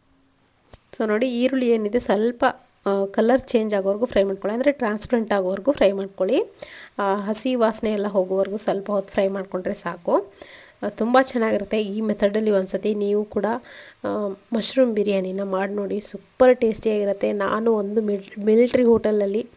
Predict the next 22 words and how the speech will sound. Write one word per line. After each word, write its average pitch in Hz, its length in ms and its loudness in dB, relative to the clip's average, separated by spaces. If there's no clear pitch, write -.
ಇದನ್ನು 220 360 0
ಟೇಸ್ಟ್ 196 300 -2
ಮಾಡಿದ್ದು 190 320 -2
ಸೂಪರಾಗಿತ್ತು. 240 1080 0
ಅದೇ 220 360 6
ಟೇಸ್ಟೇ 233 460 4
ನಾನು 202 300 -2
ಮ-, 202 100 -4
ಇವತ್ತು 196 340 -6
ಮಾಡಿದಾಗನೂ 202 480 -2
ಕೂಡ 220 220 -2
ಬಂದಿತ್ತು. 196 480 -2
ನೀವು 208 240 0
ಕೂಡ 214 180 -2
ಖಂಡಿತ 220 380 -6
ಇದನ್ನು 226 280 2
ನೋಡ್ಕೊಂಡು 196 300 -4
ಮಾಡ್ಕೊಳ್ಳಿ, 208 420 -2
ಮಶ್ರೂಮ್ 214 440 -2
ಏನಾದರೂ 196 300 -4
ತಂದಿದ್ರೆ. 190 580 -2
ಇವಾಗ 262 180 6